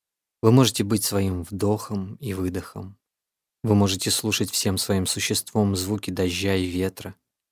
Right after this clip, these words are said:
и растворяться в этом дожде и в этом ветре.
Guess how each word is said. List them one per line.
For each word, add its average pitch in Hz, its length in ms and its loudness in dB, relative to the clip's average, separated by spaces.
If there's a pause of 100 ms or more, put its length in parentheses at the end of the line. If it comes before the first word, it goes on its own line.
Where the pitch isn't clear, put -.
(140)
и 113 40 4
растворяться 101 580 2
в - 20 -2
этом 95 260 -2
дожде 90 460 0
и 92 80 -2
в 87 60 -6
этом 90 260 -4
ветре. 95 460 -4